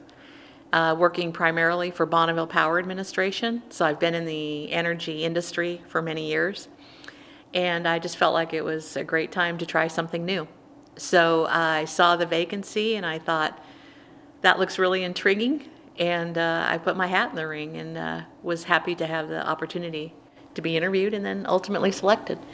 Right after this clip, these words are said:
My background is in business administration, so graduating from Portland State University. And, uh, my, my first job out of college was with Bonneville Power, and that's where I learned it sort of from the ground up. And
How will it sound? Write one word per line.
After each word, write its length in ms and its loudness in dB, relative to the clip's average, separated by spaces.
My 160 2
background 640 4
is 420 0
in 180 0
business 380 2
administration, 880 -2
so 600 -2
graduating 520 0
from 120 -8
Portland 320 -2
State 240 -2
University. 800 -4
And, 340 2
uh, 340 6
my, 280 2
my 160 4
first 340 0
job 300 2
out 100 0
of 80 -2
college 460 -2
was 160 -10
with 180 -12
Bonneville 380 -4
Power, 460 -4
and 260 -2
that's 240 2
where 100 2
I 80 4
learned 300 -2
it 120 -4
sort 200 -4
of 60 -6
from 120 -6
the 80 -6
ground 420 -2
up. 320 -2
And 560 2